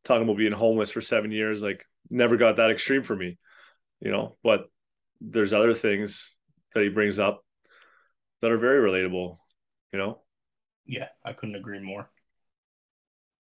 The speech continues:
Speaker 1: Yeah.
Speaker 2: So, yeah, that was, that was a thought of my, my day today. And I was thinking about how just my inspirations in life and, uh, or who inspires me.
Speaker 1: Yeah.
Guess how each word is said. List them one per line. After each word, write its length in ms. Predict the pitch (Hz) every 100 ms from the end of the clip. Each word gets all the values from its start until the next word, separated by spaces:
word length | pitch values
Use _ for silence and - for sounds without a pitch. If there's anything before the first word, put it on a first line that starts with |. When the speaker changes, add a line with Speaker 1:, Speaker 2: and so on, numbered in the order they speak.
| _ _ _ _ _ _ _ _ _ _
Speaker 1:
Yeah. 240 | 117 135 180 _ _ _ _ _ _ _ _ _ _ _ _ _
Speaker 2:
So, 200 | - -
yeah, 220 | 117 143 143
that 120 | 143
was, 140 | 165 147
that 100 | 165
was 120 | 180
a 20 |
thought 260 | 196 190 185
of 100 | 160
my, 360 | 151 143 131 127
my 140 | 127
day 200 | 120 127
today. 360 | 123 98 95 101 _
And 100 | 113
I 40 | 113
was 140 | -
thinking 220 | 143 135
about 200 | 127 123
how 480 | 117 120 120 117 117 _ _ _ _ _ -
just 220 | 160 -
my 100 | 156
inspirations 600 | 160 - 151 143 135 123
in 120 | 110
life 260 | 110 101 - _ _ - - _ _
and, 420 | 110 110 107 104
uh, 160 | 107 104
or 100 | 104
who 180 | 110 131
inspires 560 | 120 - 101 95 92 104
me. 240 | 95 - _ _ _ _ - - - - - _ _ _ _ _ _ _ _ _ _
Speaker 1:
Yeah. 280 | 110 104 104